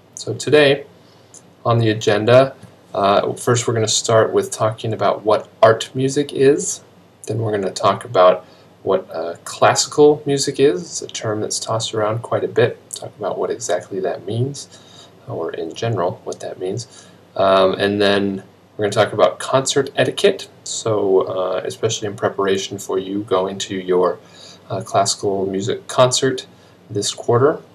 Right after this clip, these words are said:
And then we're gonna talk about the four steps to becoming a good listener.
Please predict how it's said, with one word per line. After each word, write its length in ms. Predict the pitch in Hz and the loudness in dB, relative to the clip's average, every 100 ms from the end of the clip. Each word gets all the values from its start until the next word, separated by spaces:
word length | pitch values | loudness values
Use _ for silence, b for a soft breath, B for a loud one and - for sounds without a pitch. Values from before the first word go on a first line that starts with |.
| - - - - | -16 -16 -14 -8
And 200 | 101 101 | -4 0
then 240 | 101 98 | 0 0
we're 80 | 98 | 0
gonna 120 | 95 | -2
talk 140 | 107 98 | -4 -6
about 180 | 101 95 | -6 -6
the 60 | |
four 260 | - - 101 | -6 -4 -2
steps 540 | - 101 95 - - - | -2 -4 -4 -6 -8 -10
to 120 | - | -12
becoming 540 | 113 - 98 95 - | -10 -8 -6 -4 -6
a 40 | - | -8
good 360 | - 98 95 - _ _ - | -2 -2 -2 -10 _ _ -12
listener. 540 | 127 - - 58 | -6 -6 -6 -8